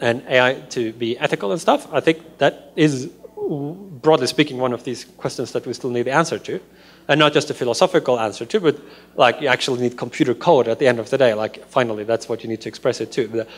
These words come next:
there are philosophical questions on, on the path to that. Um, so there are a number of different ideas, um, that are still being explored. There might be new ideas that we need to get. A lot of them involve some form of machine learning to try to harness the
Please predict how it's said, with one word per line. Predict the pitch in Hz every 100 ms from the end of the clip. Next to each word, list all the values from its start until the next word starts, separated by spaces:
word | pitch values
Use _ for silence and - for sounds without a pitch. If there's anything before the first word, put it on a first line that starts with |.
| -
there | 135
are | 127 127 -
philosophical | 135 117 127 131 120
questions | 123 - 117 104 - -
on, | 107 110
on | 110
the | 104
path | - -
to | -
that. | 104 120 - - - - - -
Um, | 127 117 - - -
so | -
there | 156
are | 151
a |
number | 185 170
of | 156
different | 143 156 127
ideas, | 123 139 143 139 - - -
um, | 139 127 127 123 123 135 - 151
that | 123
are | 123
still | - 131
being | 127 123
explored. | 117 - 143 156 160 - - -
There | 143 139
might | 120 117
be | 117
new | 123
ideas | 123 123 123
that | 123 120
we | 117
need | 110
to | 120
get. | 135 139 - - - - _ _
A | -
lot | 135 139
of | 131
them | 131
involve | 127 123 131 127
some | 127
form | 120 131 120
of | 113 -
machine | 139 104 139 123
learning | 127 131 -
to | -
try | - 123
to | 117
harness | 123 113 131 -
the | - 123